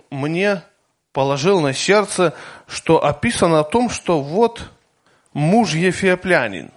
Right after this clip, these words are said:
да. Я думаю, мы понимаем, что эфиопляне — это люди немножко другого цвета кожи, чем мы, да.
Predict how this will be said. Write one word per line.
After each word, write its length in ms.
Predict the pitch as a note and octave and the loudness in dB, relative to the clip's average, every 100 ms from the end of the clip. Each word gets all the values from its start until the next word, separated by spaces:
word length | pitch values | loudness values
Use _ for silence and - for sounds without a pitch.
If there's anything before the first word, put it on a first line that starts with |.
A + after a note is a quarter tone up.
| _ _ | _ _
да. 400 | A#2+ C#3+ E3 - _ _ _ _ _ | -4 -4 -4 -12 _ _ _ _ _
Я 220 | A#2+ C#3 | -4 -4
думаю, 240 | D3 D3 D3+ | -2 -2 -2
мы 120 | D3+ | -2
понимаем, 520 | C#3+ C#3 C#3+ G#3 F#3 | -2 -2 0 -2 -2
что 460 | D3 - C#3 A#2 B2+ | -6 -8 -6 -6 -8
эфиопляне — 580 | - B2+ - F3+ B3 F3 | -6 -6 0 -2 0 -2
это 360 | B2 B2 - A#2 | -4 -8 -8 -8
люди 480 | A#2 G#3 G#3 G3+ - - _ | -4 -4 -4 -6 -8 -20 _
немножко 360 | B2+ E3 F3+ D#3+ | -4 -4 -4 -6
другого 320 | C3 D3 D#3+ | -2 0 0
цвета 340 | D3+ D3 D3+ | -4 -8 -8
кожи, 320 | E3 E3 B2+ A2 | -4 -4 -4 -8
чем 220 | - G2 | -12 -10
мы, 160 | G2 | -10
да. 240 | F#2+ D3 | -6 -8